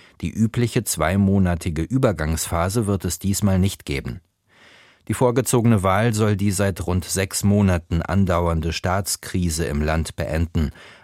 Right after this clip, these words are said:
Ausgelöst wurde sie Anfang Dezember, als der damalige Präsident Yoon das Kriegsrecht ausrief.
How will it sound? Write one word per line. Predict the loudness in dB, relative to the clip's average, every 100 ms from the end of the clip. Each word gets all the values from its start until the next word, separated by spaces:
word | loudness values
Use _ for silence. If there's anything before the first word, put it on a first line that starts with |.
| _
Ausgelöst | -2 -2 -2 0 2 0 0
wurde | 0 2 2
sie | 2 0 0
Anfang | 0 0 0 -2
Dezember, | -4 -2 0 0 0 0
als | -2 -4 -4
der | -2
damalige | 0 0 2 2 0 -2 -6
Präsident | -6 -4 -2 0 0 -2 -4
Yoon | -4 0 2 4 2 0 -4
das | -6 -6
Kriegsrecht | -4 -4 -4 -4 -4 -4 -6 -4
ausrief. | -4 -4 -6 -6 -12